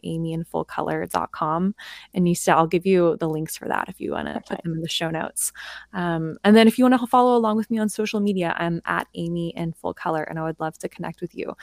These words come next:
Speaker 1: Be sure to send me a message and let me know that you finally through Rising.
Speaker 2: Awesome. Yes, I am definitely gonna put all those links below in the description, like always. So everyone who's listening, you guys can go ahead,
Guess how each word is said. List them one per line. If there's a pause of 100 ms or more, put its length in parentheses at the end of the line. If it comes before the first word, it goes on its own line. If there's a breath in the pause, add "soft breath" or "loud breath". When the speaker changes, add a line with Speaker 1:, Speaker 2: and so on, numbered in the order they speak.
(220 loud breath)
Speaker 1:
Be
sure
to
send
me
a
message
and
let
me
know
that
you
finally
through
Rising. (840 loud breath)
Speaker 2:
Awesome.
Yes,
I
am
definitely
gonna
put
all
those
links
below
in
the
description,
like
always.
So
everyone
who's
listening,
you
guys
can
go
ahead,